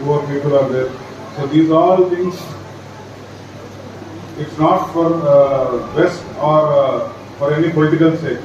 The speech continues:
These things we are doing from since my father, my father name R R Putsura, may have known.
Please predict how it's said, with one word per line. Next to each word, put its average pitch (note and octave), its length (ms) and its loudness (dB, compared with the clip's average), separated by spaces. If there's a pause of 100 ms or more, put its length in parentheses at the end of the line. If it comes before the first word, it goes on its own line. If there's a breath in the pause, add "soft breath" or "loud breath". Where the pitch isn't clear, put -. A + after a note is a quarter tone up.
(920)
These F3+ 260 6
things F3+ 200 2
we F3 100 4
are D#3+ 140 2
doing E3 260 4
from D#3+ 340 0
since F3+ 340 2 (800)
my C#3+ 180 0
father, D#3 460 2 (1800)
my C3+ 80 -10
father D#3+ 300 4
name D#3+ 200 2
R D3 180 -2
R D#3 160 2
Putsura, D#3 500 -2
may D3 100 -4
have C#3 200 0
known. D3+ 320 -2